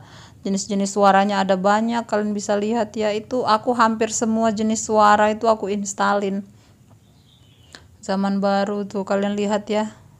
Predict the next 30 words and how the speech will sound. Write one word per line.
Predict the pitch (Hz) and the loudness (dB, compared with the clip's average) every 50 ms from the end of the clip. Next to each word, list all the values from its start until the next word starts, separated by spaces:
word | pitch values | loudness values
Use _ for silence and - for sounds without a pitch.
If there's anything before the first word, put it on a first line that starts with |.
| _ _ - - _ _ _ - _ _ _ _ - | _ _ -20 -20 _ _ _ -20 _ _ _ _ -8
Nih, | 233 196 190 | -6 -4 -2
paling | - 214 220 233 262 262 262 | 0 2 2 2 2 2 2
ini | 254 247 240 220 | 2 2 0 0
Going | 202 208 208 208 214 | 2 2 2 2 0
Home | 214 226 226 214 208 | 2 2 2 2 2
yang | 208 202 202 | 0 -2 -2
tidak | 196 196 202 190 233 240 233 | -2 -4 -2 -2 -2 -2 0
terunduh. | - - - 190 196 190 190 185 190 190 - - - - - - - - - - | -2 -2 0 0 -2 -2 0 -2 -4 -4 -6 -12 -20 -20 -20 -20 -20 -20 -12 -6
Yang | - 247 254 262 262 | -2 0 2 4 4
lainnya | 262 269 285 311 302 | 4 4 2 0 0
sudah | - 269 240 262 254 | 0 2 2 2 2
terinstall | - 254 240 269 262 269 262 - 262 247 240 220 196 | 2 -2 0 2 2 2 2 4 4 4 4 6 4
dong, | 190 190 190 196 | 4 4 4 2
dan | 202 202 208 214 | 2 0 0 -2
itu | 233 233 - 262 | -2 -2 0 0
aku | 254 254 - 277 269 269 262 247 - - - - - | 0 0 0 0 2 2 0 0 -2 -6 -14 -16 -14
sedikit | - - - 202 214 208 - 214 - 202 | -10 -6 -4 -4 -2 -2 -2 -2 0 4
menyesal. | 247 254 247 262 - - - 190 180 175 185 | 6 6 6 6 4 2 4 4 6 4 4
<laughs> | 214 - - - - - - 294 311 302 269 - - - 233 - - 240 269 269 - 262 262 - - 254 226 - - 220 - - - - - - 381 403 427 403 370 320 - - - - - - 233 226 - - - - - - - - 240 254 254 247 240 226 - - - | 0 -4 -12 -14 -12 -10 -10 -8 -8 -8 -10 -8 -4 -4 -2 0 2 2 2 2 2 0 0 0 -2 -6 -6 -8 -12 -12 -12 -14 -16 -14 -10 -8 -6 -6 -6 -6 -8 -8 -10 -14 -16 -14 -12 -10 -10 -10 -12 -14 -18 -20 -20 -20 -18 -14 -14 -12 -12 -12 -14 -16 -10 -6 -4
Nah, | 254 214 202 196 202 | -2 0 0 0 0
ini | 202 202 202 196 | -2 -2 -4 -4
thank | 196 214 196 196 202 196 - | -4 -2 -2 -2 -2 -2 -4
you | 214 196 202 | -4 -6 -6
card. | - - 226 190 190 - | -2 2 4 4 4 4
Aduh, | - 302 302 226 226 339 339 294 - - - - | 0 -2 -4 -2 -2 -2 -4 -4 -6 -16 -18 -14
semuanya | - - 202 208 208 208 208 208 214 233 254 | -10 -6 -4 -2 0 0 0 0 0 0 -2
sudah | 269 285 233 185 180 180 | -2 -2 0 2 2 2
aku | 180 - 180 | 0 -2 -4
installin. | 175 185 190 - - 180 175 170 175 175 180 180 | -4 -4 -6 -4 -2 -2 -2 0 -2 -4 -4 -2
Padahal | 190 185 185 190 196 220 285 320 349 277 262 294 | -2 0 2 2 2 2 2 2 2 2 2 0